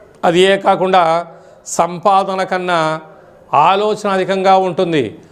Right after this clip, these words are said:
వ్యసనాలకు గురి కా-, దు-, గురి కాకుండా ఉండగలగాలి. ధనం దుర్వినియోగం చేసే పరిస్థితి కూడా అధికంగా ఉంటుంది. తృతీయంలో శని భగవానుడు ఉండడం వల్ల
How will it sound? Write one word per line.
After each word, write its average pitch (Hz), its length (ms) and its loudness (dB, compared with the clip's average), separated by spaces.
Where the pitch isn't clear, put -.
వ్యసనాలకు 202 580 0
గురి 190 220 -2
కా-, 190 240 -6
దు-, 175 280 0
గురి 175 200 2
కాకుండా 185 440 0
ఉండగలగాలి. 170 680 0
ధనం 180 560 -2
దుర్వినియోగం 190 720 2
చేసే 190 220 2
పరిస్థితి 175 440 0
కూడా 185 180 2
అధికంగా 185 440 0
ఉంటుంది. 160 540 -2
తృతీయంలో 190 720 2
శని 180 160 2
భగవానుడు 196 580 0
ఉండడం 180 240 0
వల్ల 185 360 0